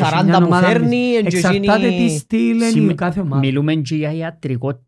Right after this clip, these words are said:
Speaker 3: team και ούλα.
Speaker 2: Εντάξει, δεν
Speaker 1: Όχι.
Speaker 2: ξέρουμε
Speaker 3: Α,
Speaker 2: κατά πόσο
Speaker 3: οκ.
Speaker 2: είναι ιατρικό, αλλά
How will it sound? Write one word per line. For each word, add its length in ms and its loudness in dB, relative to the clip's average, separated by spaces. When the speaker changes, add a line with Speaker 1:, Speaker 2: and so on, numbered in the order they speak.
Speaker 3:
team 300 -2
και 120 0
ούλα. 540 -2
Speaker 2:
Εντάξει, 180 0
δεν 100 2
Speaker 1:
Όχι. 80 0
Speaker 2:
ξέρουμε 420 2
Speaker 3:
Α, 80 0
Speaker 2:
κατά 260 0
πόσο 220 -4
Speaker 3:
οκ. 60 -2
Speaker 2:
είναι 120 -2
ιατρικό, 360 -2
αλλά 220 0